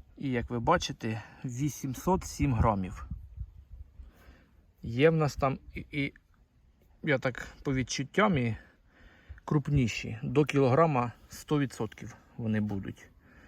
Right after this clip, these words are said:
Ось така м'якуш. Дивіться, який він сочний,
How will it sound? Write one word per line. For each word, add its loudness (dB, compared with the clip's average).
Ось -6
така -4
м'якуш. -2
Дивіться, -8
який -4
він -2
сочний, -4